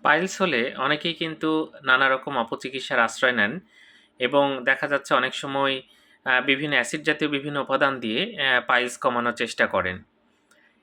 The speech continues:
এর ফলে পায়খানা রাস্তাটি কিন্তু চিরতরে, আহ, সরু হয়ে যায়। আবার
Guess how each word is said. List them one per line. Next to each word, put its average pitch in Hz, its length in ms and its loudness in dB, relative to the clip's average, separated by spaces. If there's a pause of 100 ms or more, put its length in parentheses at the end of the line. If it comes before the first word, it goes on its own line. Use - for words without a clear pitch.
(160)
এর 170 120 4
ফলে 156 400 2
পায়খানা 165 440 0
রাস্তাটি 160 360 -2
কিন্তু 165 240 -8
চিরতরে, 151 760 0
আহ, 123 320 6
সরু 156 340 -2
হয়ে 143 220 0
যায়। 113 340 0 (100)
আবার 117 460 4